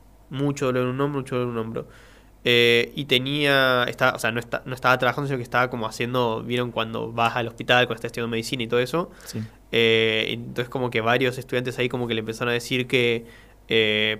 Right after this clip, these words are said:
Speaker 1: podía ser un principio de osteoporosis, que había que hacer, eh, tales y tales estudios y tales y tales enfermedades gravísimas. La chabona estaba, o sea, la, la paciente estaba como, no, re preocupada.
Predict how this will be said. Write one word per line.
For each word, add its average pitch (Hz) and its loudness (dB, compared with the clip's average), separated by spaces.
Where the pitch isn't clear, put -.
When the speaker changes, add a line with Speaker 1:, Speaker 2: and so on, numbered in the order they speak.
Speaker 1:
podía 117 4
ser 123 -6
un 120 -6
principio 120 -4
de 113 -4
osteoporosis, 135 0
que 123 -6
había 120 4
que 113 -2
hacer, 120 2
eh, 113 6
tales 117 2
y 120 -4
tales 117 2
estudios 170 4
y 120 0
tales 117 -2
y 120 -10
tales 120 2
enfermedades 120 0
gravísimas. 123 -2
La 113 -2
chabona 127 -4
estaba, 127 -2
o - -14
sea, 113 2
la, 110 -2
la 123 0
paciente 139 -4
estaba 131 0
como, 117 -6
no, 156 0
re 139 -4
preocupada. 160 -2